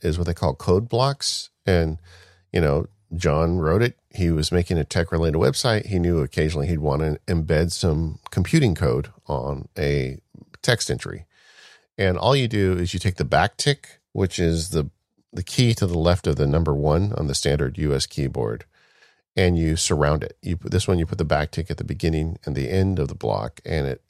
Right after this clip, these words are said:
it renders as what H T M L considers a code block.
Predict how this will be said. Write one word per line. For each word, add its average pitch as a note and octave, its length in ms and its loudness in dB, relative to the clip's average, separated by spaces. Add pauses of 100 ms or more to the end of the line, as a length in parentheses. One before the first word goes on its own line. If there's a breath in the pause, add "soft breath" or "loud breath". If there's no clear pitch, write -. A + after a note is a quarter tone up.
it F2 220 -4 (300)
renders F2 760 2
as C#2 300 -2
what C#2+ 100 -2
H C#2+ 240 -2
T C#2+ 80 -2
M B1+ 100 -2
L C2 100 -4
considers B1+ 460 -6
a - 40 -12
code - 300 2
block. - 360 -8